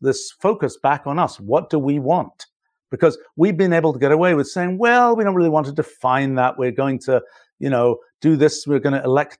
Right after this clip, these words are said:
this leader. We're gonna elect that leader, and we'll sort of hope they figure it out, and et cetera, et cetera, et cetera, or, you know, "This person's gonna take over," et cetera." But if we have to say, "This is the constitution of country X.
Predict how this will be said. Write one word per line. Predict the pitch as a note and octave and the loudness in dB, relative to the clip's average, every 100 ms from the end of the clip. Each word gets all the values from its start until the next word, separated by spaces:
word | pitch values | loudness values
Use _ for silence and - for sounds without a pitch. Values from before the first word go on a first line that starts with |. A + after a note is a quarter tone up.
| - | -4
this | C#3 - | -4 -2
leader. | C#3 C#3+ C3 | 0 2 2
We're | |
gonna | B2+ C3+ C3 | 2 0 2
elect | B2+ C3 | 0 0
that | C3+ C3 | -2 -2
leader, | C3+ C3 B2+ | -2 -2 -2
and | B2 | -2
we'll | |
sort | A#2+ C3+ | -2 0
of | |
hope | A#2 C3+ | 0 0
they | - | -2
figure | B2+ C3 B2+ | -4 -2 -2
it | A#2+ | 0
out, | A#2+ B2 A#2+ - | 2 2 0 -4
and | A#2+ - _ _ | -10 -10 _ _
et | B2+ | -8
cetera, | - C3+ C3+ | -4 -4 -6
et | - | -4
cetera, | B2 A#2+ | -4 -4
et | |
cetera, | - C#3 B2 A#2+ | -2 -2 0 0
or, | A#2+ A#2 A#2+ | -2 -4 -10
you | C3+ | -6
know, | A#2+ | -4
"This | A#2 C3 | -4 -4
person's | - B2 A2+ | -2 -4 -2
gonna | B2+ | -4
take | - B2+ B2+ | -2 -2 0
over," | C3 A#2+ B2 | 0 2 0
et | A#2 _ | -2 _
cetera." | - B2+ A2+ G#2+ _ _ _ | -6 -4 -4 -6 _ _ _
But | D#3+ | 0
if | D#3 - | 0 0
we | F#3 A3+ A3 - | -2 0 -2 -4
have | D3+ E3+ | -4 -4
to | - | -6
say, | B2+ - F3+ A#2 A2 - _ _ - | -8 -2 0 0 -2 -8 _ _ -2
"This | C#3 G3 A3 | 0 2 2
is | G3 - | 0 0
the | D#3+ | -4
constitution | D#3 E3 - C3 E3 - D#3 D3 | -2 -4 -6 -8 -6 -4 -6 -2
of | B2+ B2+ F#2 - _ _ - | 2 0 0 -18 _ _ -8
country | D3 D3 D3 C3 | -4 -4 -4 -4
X. | A#2 - - - - | -4 -6 -10 -20 -18